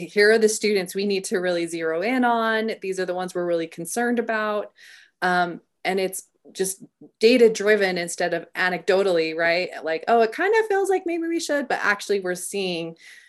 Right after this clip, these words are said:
yeah, something's happened here. They are feeling less safe or, um, you know,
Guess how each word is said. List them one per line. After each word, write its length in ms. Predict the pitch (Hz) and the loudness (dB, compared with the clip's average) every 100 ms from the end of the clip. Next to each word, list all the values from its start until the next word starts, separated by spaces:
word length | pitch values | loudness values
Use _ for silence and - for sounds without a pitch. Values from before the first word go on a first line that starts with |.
| - | -6
yeah, 380 | 214 226 185 170 | 2 4 4 2
something's 500 | - 254 254 262 254 | 0 0 2 0 0
happened 440 | 208 202 190 185 | -2 -2 -4 -6
here. 300 | 180 170 156 | -2 0 0
They 280 | 170 175 185 | 0 0 2
are 320 | 175 165 160 _ _ _ | 2 0 -2 _ _ _
feeling 400 | - 240 226 202 | -4 2 2 2
less 340 | 226 220 226 | 2 2 0
safe 440 | - 185 151 151 - - | -2 0 0 -4 -10 2
or, 560 | 202 196 185 180 170 - | 4 4 2 2 0 -2
um, 300 | 175 165 165 - - | -2 -4 -6 -14 0
you 180 | 208 | 4
know, 340 | 208 170 170 | 6 4 2